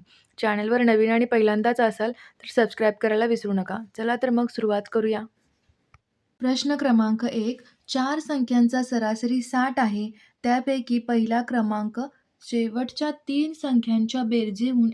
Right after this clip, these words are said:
एक चतुर्थांश आहे, तर मग पहिला क्रमांक काय असेल? आता संख्या किती आहेत? चार संख्या आहेत. आता त्यापैकी पहिला क्रमांक शेवटच्या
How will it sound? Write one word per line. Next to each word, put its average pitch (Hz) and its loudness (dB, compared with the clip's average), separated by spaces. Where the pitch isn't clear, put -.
एक 254 -4
चतुर्थांश 247 -4
आहे, 247 0
तर 269 0
मग 247 2
पहिला 233 0
क्रमांक 220 -2
काय 226 -6
असेल? 196 -4
आता 226 -4
संख्या 254 4
किती 262 0
आहेत? 240 6
चार 269 2
संख्या 233 2
आहेत. 185 -6
आता 226 -2
त्यापैकी 240 -2
पहिला 247 4
क्रमांक 254 0
शेवटच्या 233 -2